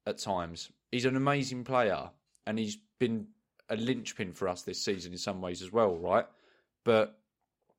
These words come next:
I just cannot, like, fathom why you would allow yourself to do that when you've already been, we've already played our toughest game of the season, which is Arsenal away, and you was fine. Why the fuck did he then have to just, like,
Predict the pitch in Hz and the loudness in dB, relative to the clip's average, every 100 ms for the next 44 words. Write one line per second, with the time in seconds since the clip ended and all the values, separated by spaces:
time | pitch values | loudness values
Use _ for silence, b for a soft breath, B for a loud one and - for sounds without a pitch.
0 | _ _ _ 107 113 127 - 139 131 - | _ _ _ -6 -4 -4 -2 -2 -2 -2
1 | 123 117 110 - - - 127 110 95 82 | 0 2 0 -4 -14 -4 -2 0 -2 -4
2 | 85 - _ _ _ _ _ - 117 123 | -8 -16 _ _ _ _ _ -2 6 6
3 | 123 120 113 117 120 107 98 - 107 - | 6 0 2 4 6 4 0 -4 -2 0
4 | - 113 101 - 104 120 110 71 64 - | 2 2 2 -4 0 0 0 -2 -4 -4
5 | _ - 107 110 107 104 110 117 131 123 | _ -4 0 0 0 -6 -6 -2 0 0
6 | - 143 135 131 156 180 - - 143 101 | 0 0 2 0 2 0 0 2 2 2
7 | 95 - - 139 - 135 - 127 113 107 | -2 -2 0 0 0 -4 2 2 2 -2
8 | - 123 107 90 85 92 101 98 90 95 | 0 0 -2 -6 -8 -2 2 2 0 -4
9 | 92 95 82 73 - _ _ _ _ _ | -2 2 2 0 -8 _ _ _ _ _
10 | _ _ _ 110 110 110 104 - 123 87 | _ _ _ -4 -2 -2 -2 2 2 2
11 | 60 - b b - 131 151 156 - 156 | -4 -14 b b 0 0 0 -6 0 0
12 | - - 113 117 123 117 113 - 110 - | 0 -6 -6 -2 0 -2 -4 -8 -12 -6
13 | 120 110 104 | 2 2 2